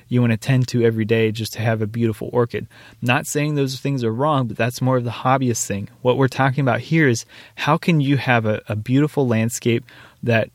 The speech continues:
where you set the right conditions for your plants so they do the work for you and you don't have to sit there and take care of them all the time.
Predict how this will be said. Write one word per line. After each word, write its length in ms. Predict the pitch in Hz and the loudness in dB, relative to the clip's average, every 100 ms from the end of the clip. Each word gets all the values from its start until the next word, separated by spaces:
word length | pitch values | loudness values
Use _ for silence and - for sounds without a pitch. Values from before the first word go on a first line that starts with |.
| _ | _
where 180 | 123 113 | 0 2
you 240 | 113 131 | 4 2
set 300 | 147 - 143 | 0 0 0
the 100 | - | 0
right 280 | 113 120 120 | 2 2 0
conditions 500 | - 123 120 - 117 | -2 0 0 0 -4
for 160 | - 104 | -2 0
your 140 | 117 | 0
plants 500 | 117 113 117 127 - - - | 0 0 0 0 -6 -12 -12
so 180 | - 123 | -6 0
they 180 | 127 147 | 2 2
do 160 | 156 | 2
the 100 | 147 | 2
work 260 | 123 127 123 | 2 2 0
for 320 | - 123 120 | -4 2 4
you 220 | 113 98 - - | 2 -2 -10 -8
and 140 | 131 127 | 0 2
you 80 | |
don't 140 | 143 120 | 2 2
have 160 | 123 | -2
to 100 | - | -2
sit 240 | - 131 123 | -2 0 2
there 320 | 127 120 117 120 | 2 2 2 -2
and 200 | 110 110 | -2 -2
take 220 | 127 - | -4 -4
care 260 | - 127 | 0 2
of 80 | 117 | 2
them 180 | 110 101 | 0 -2
all 120 | 104 | -2
the 120 | 101 | -4
time. 280 | - 98 - | -6 -8 -10